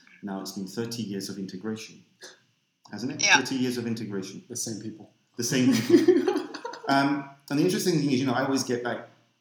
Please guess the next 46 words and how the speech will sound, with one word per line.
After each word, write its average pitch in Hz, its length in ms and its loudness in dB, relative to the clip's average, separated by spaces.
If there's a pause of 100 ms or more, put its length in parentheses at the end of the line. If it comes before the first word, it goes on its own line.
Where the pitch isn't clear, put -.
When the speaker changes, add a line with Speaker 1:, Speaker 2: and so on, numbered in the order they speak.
(140)
Speaker 1:
I 107 240 -4
come, 123 220 0
I 117 40 -4
get 120 140 0
into 123 140 0
conversation 104 440 -6
with 101 80 -10
people 101 240 -6
are 95 60 -6
speaking 98 380 -8
about, 95 380 -8 (200)
"But 110 100 -4
if 123 120 -2
you 131 80 2
learn 120 160 0
the 107 80 -4
language, 120 340 -4
you - 60 -6
can - 100 -6
integrate." - 480 -4 (140)
And 104 120 -10
I 110 100 -4
go, 101 380 -10 (140)
"Well, - 220 -12
Germany 190 260 -8
did 107 100 -6
a 101 60 -8
great 123 340 -8
job 113 280 -8
in 98 80 -6
integrating 98 540 -12
the - 20 -12
East - 400 -8
and 190 80 -6
the 92 60 -6
West." - 480 -10 (500)
And 127 100 2
I 151 120 4 (340)
actually 123 320 -2
accompanied 120 440 -2
the 95 60 -8
gold 95 400 -10
bullion, 98 720 -6 (100)
um, 92 520 -10
lead 104 520 -4
and 95 140 -12